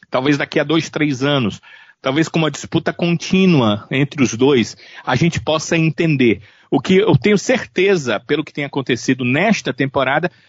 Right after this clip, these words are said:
é que nós temos um Verstappen com a mut-, maturação muito mais definida. Eu, eu não vou dizer que um ser humano tá cem por cento maturado, porque não ac-, não acredito nisso. O ser humano nunca vai estar cem por cento maturado,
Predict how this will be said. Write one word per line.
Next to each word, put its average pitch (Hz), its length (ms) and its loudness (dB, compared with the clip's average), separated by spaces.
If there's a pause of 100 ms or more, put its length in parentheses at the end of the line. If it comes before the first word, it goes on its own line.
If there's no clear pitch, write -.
(160)
é 185 80 -2
que 190 120 -2
nós 160 160 -2
temos 156 360 -6 (320)
um 170 140 2
Verstappen 131 720 -2 (840)
com 170 120 2
a 180 40 2
mut-, 165 260 0
maturação 156 560 -2
muito 208 300 2
mais 165 180 2
definida. 165 760 2 (120)
Eu, 123 200 -6 (100)
eu 123 60 0
não 135 100 -4
vou 131 140 -2
dizer 135 220 -4
que - 120 -10
um 131 60 -6
ser 143 260 0
humano 123 540 0 (240)
tá 143 120 -2
cem 165 220 -2
por 131 160 -6
cento - 340 -6
maturado, 190 800 0
porque - 420 -6 (320)
não 123 280 0
ac-, 131 120 -6 (120)
não 160 180 2
acredito 143 640 -2
nisso. 156 440 0 (300)
O - 60 -18
ser 160 120 0
humano 165 180 2
nunca 202 480 2
vai 151 180 0
estar - 220 -4
cem 156 160 -4
por - 120 -4
cento 127 280 -4
maturado, 180 760 0